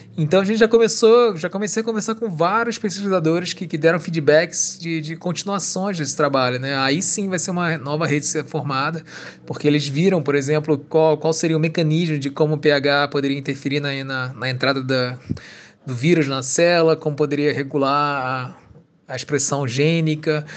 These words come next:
quais são as, as hipóteses alternativas para pra explicar o que a gente tava vendo. Por exemplo,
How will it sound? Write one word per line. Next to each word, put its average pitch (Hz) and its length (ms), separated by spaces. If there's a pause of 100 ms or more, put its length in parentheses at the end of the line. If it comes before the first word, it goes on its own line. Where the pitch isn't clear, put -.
(360)
quais 147 240
são 156 140
as, 147 200
as 135 560
hipóteses 143 400
alternativas 143 640
para 135 140 (360)
pra 123 120
explicar 135 380
o 135 60
que 135 100
a - 20
gente 135 140
tava 127 200
vendo. 151 400
Por 151 160
exemplo, 135 500